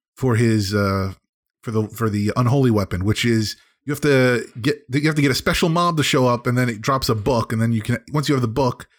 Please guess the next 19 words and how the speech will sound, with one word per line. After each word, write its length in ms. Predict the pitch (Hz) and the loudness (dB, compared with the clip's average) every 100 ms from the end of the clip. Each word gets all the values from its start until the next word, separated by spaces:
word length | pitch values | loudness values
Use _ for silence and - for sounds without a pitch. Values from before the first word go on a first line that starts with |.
| _ _ | _ _
you 60 | 127 | -6
have 80 | 123 | -4
to 80 | 120 | 0
go 320 | 131 135 147 | 2 2 2
into 320 | 139 160 165 | 2 0 0
I 140 | 139 | 0
C 240 | 139 147 143 | 0 0 -2
C 580 | - 175 147 120 113 - _ _ _ | 0 0 2 2 0 -6 _ _ _
to 80 | - _ _ _ | -20 _ _ _
Professor 520 | - 127 143 131 139 | -6 -4 -2 0 -2
Putricide's 760 | - - 208 180 - 135 120 107 | 0 2 2 2 0 0 0 0
room, 320 | 117 110 110 104 | 0 0 0 0
and 80 | |
there's 140 | 113 104 | -2 -2
a 40 | |
trap 380 | - 160 151 - | -2 -2 -2 -2
door 240 | 190 208 | 0 2
in 140 | 143 123 | 2 0
there. 400 | 113 107 104 | 0 0 -2